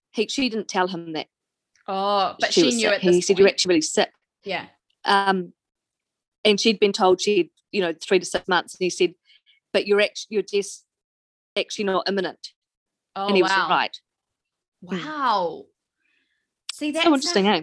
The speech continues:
Speaker 1: eh?
Speaker 2: yeah, that stuff make, like, I mean, I guess it's when you hear other people's experiences that I'm like, "Oh man, that stuff could be so genuine."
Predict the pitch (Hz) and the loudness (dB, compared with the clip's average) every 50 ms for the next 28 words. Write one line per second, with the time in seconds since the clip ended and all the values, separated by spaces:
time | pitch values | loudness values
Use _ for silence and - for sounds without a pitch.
0 | 156 _ _ 262 _ _ 349 359 262 - 202 254 294 - - - - 320 302 294 | -4 _ _ -20 _ _ -8 -4 -4 -2 -2 -2 -4 -4 -8 -10 -10 -10 -10 -8
1 | _ 277 262 247 - - 247 233 - - _ _ _ _ _ _ _ _ _ _ | _ -8 -8 -8 -8 -8 -8 -8 -8 -10 _ _ _ _ _ _ _ _ _ _
2 | 240 240 247 247 247 240 233 240 285 285 - _ _ _ _ _ _ _ _ _ | -6 -6 -4 -4 -6 -6 -4 -6 -8 -8 -8 _ _ _ _ _ _ _ _ _
3 | _ _ - 226 220 - _ 233 220 214 208 208 208 233 233 220 - - 202 196 | _ _ -12 -12 -12 -12 _ -8 -8 -8 -8 -8 -8 -6 -6 -6 -6 -6 -8 -8
4 | 202 202 - 220 214 208 _ 208 196 185 185 - _ _ - 196 - - - - | -8 -12 -12 -12 -14 -12 _ -14 -14 -12 -14 -16 _ _ -20 -20 -20 -20 -16 -14
5 | 214 202 196 190 - - - - 131 - - 196 180 165 190 196 190 185 180 - | -12 -12 -12 -12 -14 -16 -18 -18 -18 -14 -14 -14 -14 -12 -10 -10 -10 -10 -10 -14
6 | _ _ 269 294 240 220 220 208 202 202 190 - - - - 220 - _ - 196 | _ _ 0 0 0 0 -2 -4 -4 -6 -10 -12 -12 -16 -18 -18 -18 _ -16 -14
7 | 196 190 185 - 220 214 214 214 208 - 190 185 175 160 156 160 160 180 - | -14 -14 -10 -8 -6 -6 -6 -6 -8 -8 -8 -8 -8 -10 -10 -12 -12 -14 -20